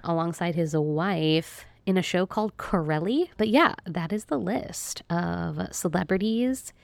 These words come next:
who have supported the strike and who, whose shows you can watch.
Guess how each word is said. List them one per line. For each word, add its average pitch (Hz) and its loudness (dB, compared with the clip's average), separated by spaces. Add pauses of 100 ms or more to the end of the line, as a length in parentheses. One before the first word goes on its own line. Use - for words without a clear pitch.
(380)
who 180 6
have 156 0
supported 165 0
the 165 -6
strike 170 -2
and 165 2
who, 160 0 (120)
whose 208 2
shows 208 0
you 175 -2
can 165 -2
watch. - 0